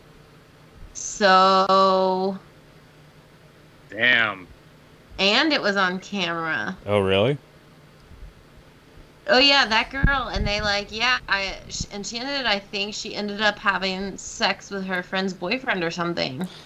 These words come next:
Speaker 3: That one in the nineties, or I remember my dad reading an article to me in the nineties about a woman that was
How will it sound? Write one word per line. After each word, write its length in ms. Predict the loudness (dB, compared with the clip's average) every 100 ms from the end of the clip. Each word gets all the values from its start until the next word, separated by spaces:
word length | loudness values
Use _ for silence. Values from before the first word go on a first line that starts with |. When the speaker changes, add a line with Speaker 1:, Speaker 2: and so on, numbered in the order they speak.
| -20 -4
Speaker 3:
That 100 | 2
one 180 | 4 4
in 100 | 2
the 100 | 2
nineties, 720 | 2 0 0 0 2 0 -2
or 340 | -4 -2 -4 -6 -12 -4
I 80 | 2
remember 260 | 4 4
my 140 | 6 6
dad 320 | 6 4 4
reading 240 | 0 -2
an 60 | -2
article 380 | 0 0 -2 -6
to 60 |
me 160 | -4 -4
in 60 | -4
the 80 |
nineties 500 | -4 -4 -4 -4 -6
about 240 | -4 -4 -4
a 40 |
woman 400 | -4 -6 -4 -4
that 180 | -4 -4
was 340 | -6 -6 -8